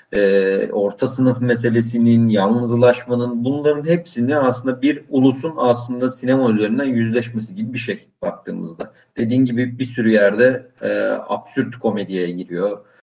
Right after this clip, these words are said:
İşte bir sürü yerde çok, e, farklı bir anlatıya bürünüyor. Senin de dediğin gibi çok grotesk, çok keskin bir anlatı. Hatta çoğu, çoğu yerde izlerken insanın midesini bulandıran bazı noktalarda, insanı çok rahatsız eden bir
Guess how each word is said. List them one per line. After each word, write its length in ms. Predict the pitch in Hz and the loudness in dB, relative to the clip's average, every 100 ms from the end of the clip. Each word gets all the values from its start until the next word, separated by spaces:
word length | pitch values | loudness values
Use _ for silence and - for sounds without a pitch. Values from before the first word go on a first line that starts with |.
| _ | _
İşte 400 | - 113 107 104 | -6 0 0 0
bir 60 | 117 | -4
sürü 220 | 117 117 | 0 4
yerde 300 | 113 110 120 | 6 4 2
çok, 420 | 117 120 - - _ _ _ _ - | -2 -2 -4 -18 _ _ _ _ -2
e, 300 | 98 95 - 101 104 98 - 92 - - | 0 0 -2 -2 -4 -6 -8 -12 -16 0
farklı 400 | 117 113 - 123 | 0 2 0 4
bir 60 | |
anlatıya 560 | 120 107 104 101 101 90 | 4 4 0 -4 -6 -4
bürünüyor. 320 | 95 95 110 | -6 -4 -6
Senin 220 | 110 104 | -4 -4
de 120 | 110 104 | -2 -2
dediğin 220 | 107 107 | -4 -2
gibi 140 | 107 | -4
çok 260 | 107 101 104 | -4 -10 -6
grotesk, 440 | 104 - 104 - | -6 -6 -8 -8
çok 220 | 107 - | -12 -12
keskin 460 | - 98 - 120 104 | -10 -10 -4 -2 0
bir 180 | 95 - | -2 -8
anlatı. 720 | 95 92 90 - 107 120 120 _ | -10 -10 -10 -10 -6 -6 -6 _
Hatta 480 | 120 117 - 113 117 | -2 -2 0 2 2
çoğu, 320 | - 123 117 | 0 0 0
çoğu 260 | 110 98 95 | -2 -4 0
yerde 560 | 95 92 104 135 135 - | 0 0 0 -2 -4 -10
izlerken 540 | 107 98 117 113 120 | -12 0 2 2 0
insanın 640 | 110 107 - 110 117 117 - _ - | -2 -2 0 0 0 -2 -6 _ -8
midesini 460 | 104 104 107 120 | -4 -4 -4 -4
bulandıran 600 | 107 104 95 90 95 107 98 | -2 0 -2 -4 -6 -8 -6
bazı 340 | 92 87 92 | -4 -4 -6
noktalarda, 520 | 90 - 92 87 90 | -14 -10 -8 -6 -8
insanı 360 | 98 95 104 107 | -12 -12 -12 -10
çok 240 | 107 - | -12 -4
rahatsız 380 | 101 101 110 107 | -2 -2 -4 -4
eden 380 | 110 95 92 92 | -2 -2 -4 -8
bir 160 | 90 | -10